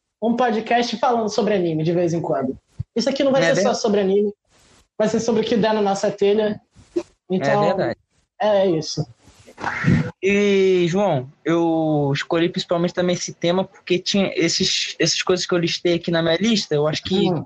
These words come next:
Speaker 2: muita pouca pessoa fala sobre, sacou? Tem
Speaker 1: Entendo.
Speaker 2: dois aqui na minha lista que eu acho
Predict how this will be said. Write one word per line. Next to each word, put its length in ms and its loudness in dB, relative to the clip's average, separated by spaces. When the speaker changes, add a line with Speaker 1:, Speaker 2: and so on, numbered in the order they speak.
Speaker 2:
muita 220 -4
pouca 200 -2
pessoa 360 -2
fala 280 -2
sobre, 340 -4
sacou? 400 -2
Tem 120 0
Speaker 1:
Entendo. 180 2
Speaker 2:
dois 180 2
aqui 120 -2
na 140 0
minha 140 0
lista 240 0
que 100 -4
eu 40 2
acho 360 -2